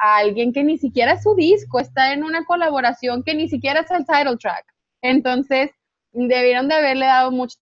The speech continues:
chance a Cardi, ¿no? Y, pero lo bueno es que al final como que medio, quote unquote, se solucionó,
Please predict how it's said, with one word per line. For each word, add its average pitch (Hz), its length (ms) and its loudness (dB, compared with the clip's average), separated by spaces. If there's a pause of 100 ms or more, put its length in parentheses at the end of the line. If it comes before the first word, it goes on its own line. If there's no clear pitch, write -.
(120)
chance 254 240 -6
a 269 120 -10
Cardi, 170 460 -8
¿no? 190 280 -12 (120)
Y, 185 640 -8
pero 220 140 -6
lo 220 80 -4
bueno 220 180 -4
es 240 80 -12
que 269 60 -6
al 277 100 -4
final 196 260 -8
como 214 200 -8
que 165 280 -10
medio, 185 460 -4 (160)
quote 202 320 -4
unquote, 214 500 -2
se 226 180 -6
solucionó, 196 720 -6